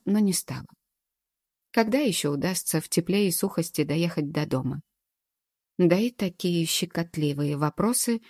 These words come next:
действительно лучше обсуждать лично. А вот завтра наверняка девчонки с вопросами пристанут.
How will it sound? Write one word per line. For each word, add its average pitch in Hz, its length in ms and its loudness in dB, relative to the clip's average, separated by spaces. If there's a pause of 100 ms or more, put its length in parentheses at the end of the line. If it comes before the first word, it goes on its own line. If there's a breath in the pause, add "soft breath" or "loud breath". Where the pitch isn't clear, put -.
(300 soft breath)
действительно 262 1000 4
лучше 165 600 0
обсуждать 165 680 -4 (100)
лично. 143 480 -2 (1400)
А 196 80 4
вот 208 180 4
завтра 269 440 6
наверняка 233 580 8
девчонки 196 500 2
с 165 120 -2
вопросами 165 500 4
пристанут. 165 640 0